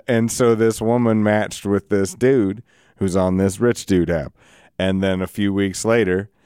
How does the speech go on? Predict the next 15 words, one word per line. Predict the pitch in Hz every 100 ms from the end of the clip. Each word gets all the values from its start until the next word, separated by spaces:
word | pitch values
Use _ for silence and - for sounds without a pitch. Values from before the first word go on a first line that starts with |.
| _ _ -
after | 101 101 104
sending | 98 - 113 104 101 98
sixty-five | 90 - - 160 - - - 151 156 156 _ - 135 131 139 139 143 - _ -
thousand | 120 139 151 143 139 147 151
texts, | - 170 151 147 - - - _ _ -
this | 123 139
bitch, | - 156 156 180 _ _
sorry, | - 101 90 - _ _ 139
this | 151
woman, | 156 156 156 156 151 127 143 90 - _
<laughs> | -
this | 120 147
woman | 151 151 151 151
gets | 147 143
caught | - 147 147 147